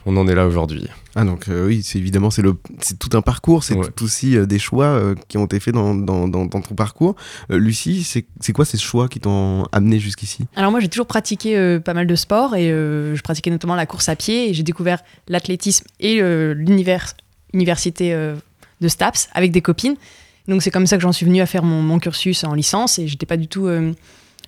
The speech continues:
Speaker 3: prête à faire un doctorat au début parce que je ne connaissais
Speaker 2: Mm.
Speaker 3: pas du tout, euh, ce type de, de diplôme. Et après, euh,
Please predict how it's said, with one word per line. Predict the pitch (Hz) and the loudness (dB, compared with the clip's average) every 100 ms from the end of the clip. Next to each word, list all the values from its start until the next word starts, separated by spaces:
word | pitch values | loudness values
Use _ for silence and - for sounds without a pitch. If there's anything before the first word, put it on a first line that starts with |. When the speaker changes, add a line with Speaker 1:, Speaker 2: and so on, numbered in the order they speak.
| - | -2
Speaker 3:
prête | 196 190 | 0 2
à | |
faire | 175 175 | 0 2
un | |
doctorat | 170 165 175 | 2 0 2
au | 175 | 2
début | 170 262 | 2 0
parce | 320 | 0
que | 185 | 2
je | 170 | 2
ne | 156 151 | 2 -2
connaissais | - 170 156 165 | -4 0 0 0
Speaker 2:
Mm. | |
Speaker 3:
pas | - | -4
du | 170 156 | -6 -6
tout, | 185 175 | -8 -6
euh, | 156 143 | -6 -6
ce | 160 156 | -8 -8
type | - 165 | -8 -8
de, | 151 143 151 - _ _ _ - | -8 -10 -12 -18 _ _ _ 0
de | 165 | 0
diplôme. | 160 160 190 277 - - - _ _ _ _ - | 2 2 2 2 -2 -16 -20 _ _ _ _ -2
Et | 180 | 0
après, | 160 151 180 | 0 -2 -2
euh, | 196 160 147 147 143 143 143 | -2 -2 -2 -4 -6 -6 -8